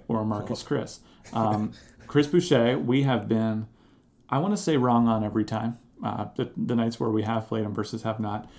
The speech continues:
Speaker 1: He goes from a two-game stretch where he plays twenty-four total minutes, scoring fourteen total fantasy points.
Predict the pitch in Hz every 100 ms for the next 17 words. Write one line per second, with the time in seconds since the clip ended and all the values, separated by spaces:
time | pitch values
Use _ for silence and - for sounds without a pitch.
0 | - _ 127 135 135 123 127 117 113 113
1 | - _ _ _ _ _ - 143 175 175
2 | 135 123 117 131 - 117 113 117 107 -
3 | 123 120 127 120 120 120 110 107 110 -
4 | 107 101 - 113 - 117 110 107 113 107
5 | 101 120 117 131 113